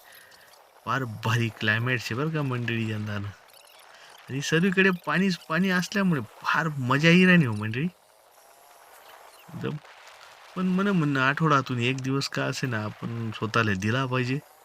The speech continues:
आणि मस्त अभयारण्य वनभोजन केलं पाहिजे, फिरलं पाहिजे, भारी मजा आहे. मग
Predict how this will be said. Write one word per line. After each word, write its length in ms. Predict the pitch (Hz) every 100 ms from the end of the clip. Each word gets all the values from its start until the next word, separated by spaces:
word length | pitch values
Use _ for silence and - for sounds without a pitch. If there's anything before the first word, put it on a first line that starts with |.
| - - _ _ -
आणि 260 | 151 160
मस्त 680 | 156 120 127 175 - - - 175 170 -
अभयारण्य 680 | 131 147 147 135 135 139 143
वनभोजन 680 | 135 120 135 127 113 117 117 -
केलं 220 | 104 120
पाहिजे, 400 | 117 104 92 92 - - - - - - - -
फिरलं 300 | 143 180 175
पाहिजे, 300 | 170 160 160 131 101 -
भारी 220 | 113 131
मजा 260 | 113 104
आहे. 100 | 98 92 - - - _ _ _ _ _ _ _ - _ - - - - - - - - - - - _ _ _ _ _ - - -
मग 180 | 123 202